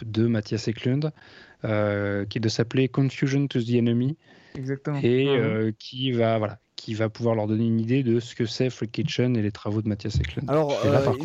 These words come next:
Speaker 1: contre
Speaker 4: il y a un truc qui me vient à l'esprit là tout de suite après deux heures de podcast et c'est un peu inacceptable, c'est que, euh, tu peux nous parler un peu de, de ce que tu fais, Antoine, parce qu'en fait, euh, on a direct
Speaker 2: Ah.
Speaker 4: embrayé dans les digressions
Speaker 3: <laughs> Ouais,
Speaker 4: et
Speaker 3: c'est,
Speaker 4: puis en
Speaker 3: c'est
Speaker 4: fait,
Speaker 3: vrai,
Speaker 4: euh,
Speaker 3: ouais.
Speaker 2: Ouais, c'est gentil.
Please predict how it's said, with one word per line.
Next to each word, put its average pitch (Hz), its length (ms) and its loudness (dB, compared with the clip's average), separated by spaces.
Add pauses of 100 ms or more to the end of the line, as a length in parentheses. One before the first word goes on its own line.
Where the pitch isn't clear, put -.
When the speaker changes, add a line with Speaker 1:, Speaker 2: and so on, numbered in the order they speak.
Speaker 1:
contre 165 140 4
Speaker 4:
il 175 40 -2
y 170 60 4
a 170 60 4
un 175 40 4
truc 233 200 0
qui 208 120 2
me 190 60 4
vient 180 160 2
à - 20 2
l'esprit 165 400 0
là 170 120 2
tout 147 120 -6
de 135 60 -12
suite - 240 -2
après 147 240 0
deux 139 200 -4
heures 156 80 0
de 143 60 -4
podcast 175 460 -2
et 147 60 -2
c'est - 120 -8
un 123 80 -2
peu 139 140 2
inacceptable, 135 680 -2
c'est - 180 -4
que, - 140 0
euh, 110 680 0
tu - 120 -6
peux 170 120 6
nous 185 160 6
parler 156 220 2
un 151 100 2
peu 156 160 0
de, 139 300 0
de 123 380 -2
ce - 80 -14
que - 80 -2
tu 131 180 -6
fais, 175 220 -2
Antoine, 165 400 -2
parce - 160 -4
qu'en 104 260 -4
fait, 151 260 -4
euh, 110 320 -2
on 113 140 -2
a 113 200 -2
direct 139 480 2
Speaker 2:
Ah. 156 40 2
Speaker 4:
embrayé 147 320 2
dans 147 120 0
les 143 120 0
digressions 135 540 0
Speaker 3:
<laughs> - 20 4
Ouais, 185 120 8
Speaker 4:
et - 20 0
Speaker 3:
c'est, 147 180 2
Speaker 4:
puis 131 80 2
en 127 60 0
Speaker 3:
c'est 160 180 0
Speaker 4:
fait, 156 80 0
Speaker 3:
vrai, 165 140 2
Speaker 4:
euh, 147 180 0
Speaker 3:
ouais. 185 140 -4
Speaker 2:
Ouais, 220 80 0
c'est 202 140 -6
gentil. 196 360 -6